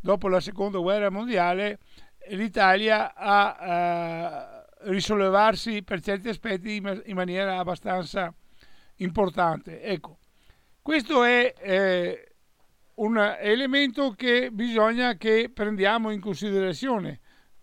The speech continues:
Ribadisco per l'ennesima volta che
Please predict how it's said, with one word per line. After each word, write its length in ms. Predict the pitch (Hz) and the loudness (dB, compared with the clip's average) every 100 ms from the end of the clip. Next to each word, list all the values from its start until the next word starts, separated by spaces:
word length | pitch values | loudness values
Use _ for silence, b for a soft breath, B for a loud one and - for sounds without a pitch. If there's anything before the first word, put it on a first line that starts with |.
| - | -14
Ribadisco 680 | 196 196 240 277 269 277 254 | -6 2 4 4 2 -2 -2
per 160 | 226 208 | 0 0
l'ennesima 420 | 214 240 214 196 | 0 -2 0 0
volta 760 | 196 190 170 147 185 185 208 226 b b b b b - | 2 2 0 -4 0 2 2 0 b b b b b -6
che 500 | 247 254 226 202 - | 4 6 6 4 -2